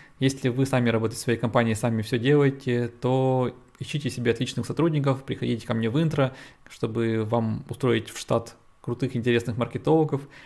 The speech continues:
Вот. Ну и будем на связи. Все, кто не подписан, подписывайтесь. Продолжаем с вами курс каждую среду в пятнадцать по Москве.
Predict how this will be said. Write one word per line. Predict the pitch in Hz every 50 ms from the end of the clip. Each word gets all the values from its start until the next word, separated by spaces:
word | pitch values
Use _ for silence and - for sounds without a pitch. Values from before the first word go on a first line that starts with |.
| - - - - - - - - - -
Вот. | 127 117 117 123 120 - - -
Ну | 123 123 147
и | 151 143 143 147 147 139 - -
будем | 127 131 143 151 151 143 135
на | 135 131
связи. | 131 - 131 151 165 160 151 147 143 139 143 - - -
Все, | - - -
кто | 127 - 120
не | 113
подписан, | 110 - 117 - 135 139 - 120
подписывайтесь. | 110 123 - - 160 156 - 143 135 - 131 117 - - -
Продолжаем | - - 113 117 120 117 139 135 127 117 110
с | 107 -
вами | 120 113 110 110
курс | 110 - 156 156 151 - - - -
каждую | - 123 123 117 117 120 117 110
среду | 110 - 139 139 135 123 113 113 - -
в | 131 123 113
пятнадцать | - - - 123 - 131 123 120 - - 107 - - - - - - -
по | _ - 127 120
Москве. | 117 117 107 - - - 139 143 160 156 151